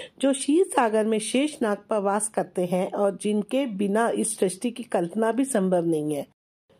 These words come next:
ये मंदिर विशेषकर अपनी कलाकृतियों के लिए प्रसिद्ध है और यहाँ भगवान विष्णु की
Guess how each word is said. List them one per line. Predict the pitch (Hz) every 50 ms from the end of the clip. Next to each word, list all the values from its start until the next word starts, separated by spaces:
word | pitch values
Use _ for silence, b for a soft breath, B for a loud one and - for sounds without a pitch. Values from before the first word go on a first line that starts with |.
| _ _ -
ये | 254 294 370 370
मंदिर | 339 320 262 233 247 247 240
विशेषकर | 233 220 220 - 233 226 220 - - 262 247
अपनी | 240 240 - 226 233
कलाकृतियों | - 220 208 214 226 220 220 - 233 220 226 - 254 262 269 262
के | 262 - 226 208
लिए | 202 208 226 269
प्रसिद्ध | 277 - - 226 208 220 - - 240 233 175 180
है | 175 226 247
और | 247 - 254 226 208 214
यहाँ | 185 208 208 175 262 294
भगवान | 247 240 220 208 220 220 214 202
विष्णु | 196 196 - - 240 254 254
की | 254 - 247 247 285 370 -